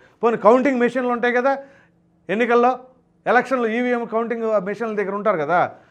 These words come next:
అప్పుడు కౌంటింగ్ దగ్గర మరి ఆ కౌంటింగ్ ఏజెంట్లు కూడా ఈ విధంగా అమ్ముడు పోయారంటారా? మరి ఏం మాట్లాడుతున్నారో అర్థం కావట్లా. పోనీ ప్రజలు బటన్ నొక్కినప్పుడు అక్కడ వీవీప్యాడ్లు కనబడతాయి కదా,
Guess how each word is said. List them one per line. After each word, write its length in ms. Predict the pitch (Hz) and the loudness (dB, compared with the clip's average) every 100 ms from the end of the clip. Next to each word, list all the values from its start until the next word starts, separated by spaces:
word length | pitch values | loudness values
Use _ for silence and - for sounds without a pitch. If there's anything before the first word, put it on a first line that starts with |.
| _ - | _ -8
అప్పుడు 180 | 185 - | -6 -2
కౌంటింగ్ 440 | 202 233 262 247 | -2 0 -2 -2
దగ్గర 220 | 247 240 | -2 -2
మరి 280 | 233 233 233 | -2 -2 -2
ఆ 320 | 214 190 185 | -2 -2 -4
కౌంటింగ్ 400 | 175 208 214 226 | -2 -4 -4 -6
ఏజెంట్లు 340 | 226 214 208 202 | -6 -6 -10 -8
కూడా 400 | 214 214 175 156 _ _ _ _ | -4 -2 -4 -8 _ _ _ _
ఈ 100 | 165 | -6
విధంగా 280 | 180 185 202 | -4 -4 -4
అమ్ముడు 180 | 170 190 | -6 -6
పోయారంటారా? 640 | 180 185 180 180 185 233 240 _ _ _ _ _ _ 202 | -4 -6 -6 -6 -6 -8 -12 _ _ _ _ _ _ 0
మరి 140 | 254 | 4
ఏం 120 | 285 | 4
మాట్లాడుతున్నారో 500 | 269 277 262 262 247 | 2 2 0 0 -2
అర్థం 200 | 220 226 | -2 -4
కావట్లా. 440 | 226 196 160 131 - _ _ _ _ _ - | -2 -2 -2 -6 -8 _ _ _ _ _ 0
పోనీ 440 | 156 170 165 165 - _ _ _ | 4 6 4 -2 -18 _ _ _
ప్రజలు 380 | 160 226 302 254 | 2 4 6 6
బటన్ 360 | 175 185 302 | 6 6 6
నొక్కినప్పుడు 800 | 294 285 247 160 143 156 285 - - _ _ - | 4 2 2 0 2 4 4 2 -12 _ _ -2
అక్కడ 260 | 190 269 220 | 0 2 2
వీవీప్యాడ్లు 580 | 240 294 294 285 277 | 4 4 6 4 4
కనబడతాయి 400 | 269 254 269 269 | 2 2 0 2
కదా, 300 | 277 285 269 | 2 2 0